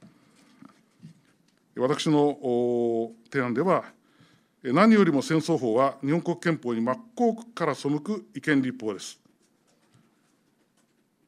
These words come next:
戦争法に盛り込まれた戦闘地域での兵站、戦乱が続く地域での治安活動、米軍防護の武器使用、そして集団的自衛権行使、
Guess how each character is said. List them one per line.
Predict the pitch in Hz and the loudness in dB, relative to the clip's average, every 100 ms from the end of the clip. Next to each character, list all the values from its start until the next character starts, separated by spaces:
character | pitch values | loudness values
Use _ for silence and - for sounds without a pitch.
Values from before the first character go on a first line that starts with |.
| _ | _
戦 | - 165 | -4 -2
争 | 160 | 0
法 | 143 | 0
に | 131 | 0
盛 | 120 135 | 2 0
り | |
込 | 143 | -2
ま | 143 | -2
れ | 113 | -2
た | 143 147 - _ | -2 -4 -10 _
戦 | - 147 | -6 -4
闘 | 147 | -4
地 | - 135 | -4 -8
域 | 113 | -8
で | 110 | -8
の | 104 | -6
兵 | 135 | -6
站、 | 143 151 147 - _ _ _ _ _ _ _ | -2 -2 -4 -12 _ _ _ _ _ _ _
戦 | - 151 | -4 -2
乱 | 151 151 | 0 0
が | |
続 | 143 143 | -4 -8
く | 127 | -10
地 | - 156 | -12 -12
域 | 107 | -6
で | 131 | -4
の | 143 - - _ _ | -4 -6 -14 _ _
治 | - | -2
安 | 156 | -2
活 | 156 147 - | -2 -6 -6
動、 | 101 - _ _ _ _ _ - | -8 -10 _ _ _ _ _ -6
米 | 135 156 | -2 0
軍 | 151 160 160 | 0 -2 -2
防 | 143 156 | -2 0
護 | 135 | 0
の | 139 | 0
武 | 131 | -2
器 | 151 | -8
使 | - | -4
用、 | 131 127 123 - | -2 -2 -4 -14
そ | - | -14
し | 135 | -10
て | 139 | -6
集 | 156 | -2
団 | 151 143 | 0 0
的 | 143 | -2
自 | 139 135 | -4 -4
衛 | 135 | -4
権 | 117 | -6
行 | - 120 | -6 -8
使、 | - - | -8 -12